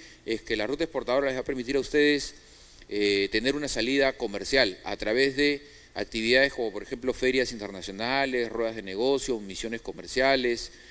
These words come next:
etcétera. Contactos con contrapartes internacionales, con compradores internacionales, con, con, este, importadores del extranjero para que puedan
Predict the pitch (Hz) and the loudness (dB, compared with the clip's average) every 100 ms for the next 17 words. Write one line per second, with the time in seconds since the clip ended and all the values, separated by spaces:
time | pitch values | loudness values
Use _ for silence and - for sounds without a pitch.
0 | - - 90 - 113 92 85 107 107 160 | -20 -12 -8 0 2 0 -4 -4 0 0
1 | - 156 139 113 110 90 - - - - | 0 2 4 4 2 -8 -16 -20 -20 -4
2 | 120 107 113 147 143 151 139 113 101 95 | -2 2 2 2 2 -2 -2 -6 -6 -8
3 | 117 151 147 - 107 104 98 101 127 135 | -2 -2 -2 -4 -6 -4 -2 4 4 4
4 | 135 113 98 92 101 127 143 143 127 - | 0 -6 -8 -8 -4 -2 -2 -2 -4 -2
5 | 107 98 92 - - - - 107 101 95 | -4 -4 -12 -18 -20 -20 -8 -2 2 2
6 | 95 95 92 90 90 90 85 80 90 92 | 2 -2 -8 -12 -12 -14 -16 -12 -6 -6
7 | - - 98 135 110 113 107 110 131 156 | -6 -4 -4 -4 -6 -4 0 6 8 8
8 | 143 135 - - - - - 101 101 - | 6 0 -8 -12 -20 -20 -4 -2 -2 -2
9 | 107 98 147 156 165 120 107 101 131 135 | -4 2 4 4 2 -2 -4 -4 2 2
10 | 135 135 | 2 -2